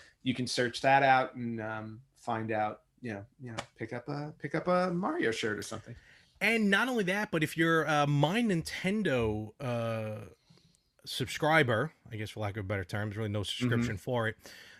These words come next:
Speaker 2: they're doing a, um, a contest. You can, you can enter a raffle that you can win. Actually, I don't even know if that raffle's still going on. I gotta double check.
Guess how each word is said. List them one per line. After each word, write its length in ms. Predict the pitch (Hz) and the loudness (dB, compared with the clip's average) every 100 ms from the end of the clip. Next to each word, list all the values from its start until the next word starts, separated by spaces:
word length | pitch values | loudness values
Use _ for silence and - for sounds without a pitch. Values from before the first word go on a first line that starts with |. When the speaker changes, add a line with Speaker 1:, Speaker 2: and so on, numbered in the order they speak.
| - | 0
Speaker 2:
they're 260 | 147 170 | 4 4
doing 440 | 147 143 202 208 185 | 4 4 4 4 2
a, 400 | 165 151 143 139 | 2 2 2 2
um, 580 | 131 131 127 123 117 110 - _ _ - - | 0 -2 -4 -6 -8 -10 -18 _ _ -18 -14
a 80 | - | -10
contest. 800 | - 190 220 233 - 104 113 135 | -2 2 2 2 0 0 -2 -4
You 80 | |
can, 180 | 127 135 | -4 -2
you 100 | 135 | -2
can 140 | 143 139 | -2 -2
enter 340 | 160 165 147 | -2 0 0
a 40 | |
raffle 680 | 123 120 156 180 - 101 98 - - - - | 0 2 2 0 0 -2 -2 -8 -20 -20 -14
that 300 | 135 135 135 | 0 2 4
you 160 | 147 147 | 2 2
can 540 | 151 143 139 135 135 | 2 2 0 -2 2
win. 340 | 190 220 135 131 | 4 4 2 -2
Actually, 340 | 147 - 151 | -4 -2 -4
I 40 | |
don't 60 | 143 | -2
even 100 | 139 | -4
know 80 | 135 | -4
if 80 | 120 | -4
that 120 | 127 | -4
raffle's 300 | 123 120 123 | -4 -6 -8
still 180 | - 123 | -8 -6
going 260 | 117 113 | -4 -4
on. 100 | 110 107 | -4 -6
I 60 | |
gotta 140 | 107 107 | -6 -6
double 180 | 104 | -6
check. 280 | 104 113 98 | -6 -6 -6